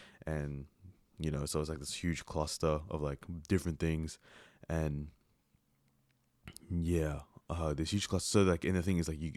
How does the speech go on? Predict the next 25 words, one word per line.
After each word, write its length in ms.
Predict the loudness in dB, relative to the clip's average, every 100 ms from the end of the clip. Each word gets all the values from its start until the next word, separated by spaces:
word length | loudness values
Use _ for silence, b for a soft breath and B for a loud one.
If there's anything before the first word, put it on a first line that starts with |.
| 0
they 100 | 2
manipulate 640 | 4 4 4 4 4 4
and 100 | 4
use 120 | 2
the 80 | 2
environments 520 | 4 4 4 4 0
that 260 | -2 -2 0
are, 80 | 2
like, 180 | 0 0
on 80 | -2
a 60 | 0
train. 440 | 2 6 6 4 B B -10
So, 140 | -2
you 80 | 2
know, 60 | 2
you 80 |
can 100 | 0
hide 280 | 0 2 2
in 60 | 0
the 60 |
carriages, 640 | -2 2 4 4 2 0 -2 B -6
in 140 | -2
the 80 | -2
seats, 580 | -2 2 2 0 -6 -10 -6
um, 480 | -2 0 0 -4 -6